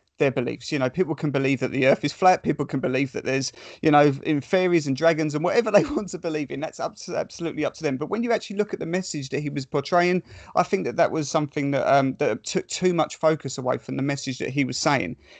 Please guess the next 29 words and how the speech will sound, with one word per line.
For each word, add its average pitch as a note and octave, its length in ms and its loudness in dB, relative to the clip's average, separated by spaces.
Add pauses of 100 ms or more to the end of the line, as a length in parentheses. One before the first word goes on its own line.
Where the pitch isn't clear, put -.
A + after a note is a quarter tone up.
which, - 340 -2
um, D#3+ 480 4
which F3 260 -4
we'll F#3 120 2
come G3 240 0
on G3 160 2
to D3+ 200 0
now. C#3+ 440 2 (320)
And, D#3+ 340 4
um, E3 380 6 (100)
you - 140 -2
know, D3+ 180 6
I F#3+ 120 2
think F#3 240 -2
that C3 100 0
it's, D3+ 180 -4 (300)
before G#3 280 -2
we G3+ 120 -2
get G3+ 140 2
into E3+ 260 -2
it, - 60 4
I - 20 0
think E3 240 -4
it's - 100 -8
quite - 360 0
important C#3+ 460 -2
to C#3 80 -8
say C#3 280 -2
that B2+ 240 2